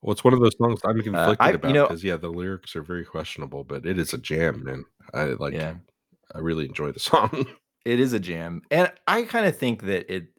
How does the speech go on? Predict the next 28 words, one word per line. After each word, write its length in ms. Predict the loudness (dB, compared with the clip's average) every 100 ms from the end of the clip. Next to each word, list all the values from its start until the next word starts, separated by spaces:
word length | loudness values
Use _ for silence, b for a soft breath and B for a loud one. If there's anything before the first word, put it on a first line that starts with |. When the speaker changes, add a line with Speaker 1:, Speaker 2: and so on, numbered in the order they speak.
| -10
Speaker 2:
it's 340 | -8 -10 -16
very 420 | -16 0 4 4
open 320 | 2 -2 -4 -4
to 120 | -6
interpretation, 840 | -8 -8 -10 -10 -12 -10 -8 -8
so 320 | -8 -6 -4 -2
I 140 | -2
can, 200 | -4 -6
I 100 | -4
can 160 | -2 -2
see 380 | -4 -4 -2 0
the 100 | -2
point 280 | -2 -4 -4
of 60 |
view 240 | -4 -4 -4
of 100 | -4
it 120 | -6
being 440 | -8 -8 -8 -10 -14
Speaker 1:
Yeah. 100 | -8
Speaker 2:
problematic, 640 | -4 -2 -4 -2 -2 -2 -4
but 260 | -4 -4 -6 _ _ _ _ -2
it, 220 | 0 2
you 160 | 4
know, 140 | 6 4
it 140 | 2
could 240 | 4 4 6
be 140 | 4
about, 460 | 6 6 4 2